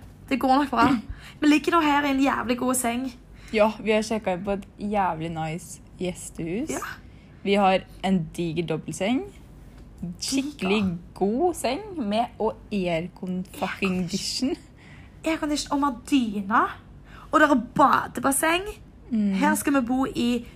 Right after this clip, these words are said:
Speaker 1: to uker. Mest sannsynlig mer. Men vi betaler åttifem kroner natta for privatrom med, altså, i et guesthouse som har badebasseng og eget kjøkken som jeg kan lage mat.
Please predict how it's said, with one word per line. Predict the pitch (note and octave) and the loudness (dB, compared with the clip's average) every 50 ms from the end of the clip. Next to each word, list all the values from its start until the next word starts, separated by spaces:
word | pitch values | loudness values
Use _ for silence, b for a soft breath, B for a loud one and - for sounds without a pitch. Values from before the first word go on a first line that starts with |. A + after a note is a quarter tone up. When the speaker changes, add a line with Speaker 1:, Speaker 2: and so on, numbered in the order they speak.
| B B - | B B -14
Speaker 1:
to | - - - - C4+ C4+ C4 - | -12 -10 -4 0 2 2 2 2
uker. | G#3+ G3 - - G#3 A3 B3+ D4+ E4+ - - - - - - - - - - - - - - - - | 0 -4 -2 0 2 2 2 2 2 -4 -10 -18 -20 -20 -20 -20 -20 -20 -20 -20 -18 -18 -18 -16 -10
Mest | - A3+ A#3+ B3 B3 A#3+ A#3+ - | -4 -2 0 2 2 2 2 0
sannsynlig | C4+ C4 A3+ A#3+ A3+ A3+ A3 | -2 0 0 0 0 0 0
mer. | A3 A3+ B3 D4+ D#4 D4 - B B B B B B | 4 4 4 4 4 0 -6 B B B B B B
Men | - C4+ C#4 C#4 | 0 2 4 4
vi | C#4 | 4
betaler | B3+ C#4 - C4 C#4 C#4 C#4 C#4 C#4+ C#4 C#4 C4+ B B B - | 4 2 2 4 6 6 6 6 4 2 2 0 B B B -4
åttifem | C4+ A#3+ - - C4 - - B3+ B3+ B3+ | -4 -4 0 -2 0 2 4 2 2 2
kroner | - A#3+ A#3 A#3 A#3 | 0 0 0 0 0
natta | A#3 A#3+ A#3+ - - D4+ D4+ E4 E4+ E4+ B B B | -2 -2 -4 -2 4 6 8 8 6 4 B B B
for | B - C4 | B -2 -2
privatrom | A#3+ - - B3 A#3 A#3 A#3 B3 A#3+ A#3+ - - C#4+ D4 D4+ D#4+ D#4+ B B B B B B B | -2 0 0 2 4 4 4 2 0 -2 -2 0 0 0 0 -2 -6 B B B B B B B
med, | - B3+ B3+ B3+ B3 B3 B3 B3+ B3+ - - - - - - - - - | -4 0 2 4 4 4 4 2 0 -2 -4 -14 -20 -20 -20 -14 -4 -2
altså, | B3 A#3 A#3+ | 0 0 0
i | A#3+ B3 A#3+ | 2 2 2
et | A#3+ A#3+ | 2 2
guesthouse | - A#3+ A#3+ A#3+ A#3+ - C4+ B3+ A3 | 2 0 0 0 0 0 -2 0 0
som | A3+ A3+ | 2 2
har | A3+ | 2
badebasseng | G#3+ G#3 A3+ G#3+ - - - G#3 A#3+ A3+ B3+ B3 A#3+ A#3+ | 2 2 0 0 -2 -4 -2 -2 -2 0 0 0 -2 -2
og | - G#3+ A3+ A#3 A3+ - - - | -2 0 2 2 2 0 -2 -6
eget | G#3 G#3+ G#3+ A3+ G#3+ - | -4 -4 -4 -4 -6 -4
kjøkken | - A#3+ - - - - C4 A#3+ | -6 -6 -8 -8 -6 -6 -4 -2
som | A#3+ B3 | -2 -2
jeg | A#3 | 0
kan | A#3 | 0
lage | A#3 A#3 A#3 A3+ | -2 0 0 4
mat. | A#3 A#3+ C4 D4+ D#4 | 6 8 8 6 6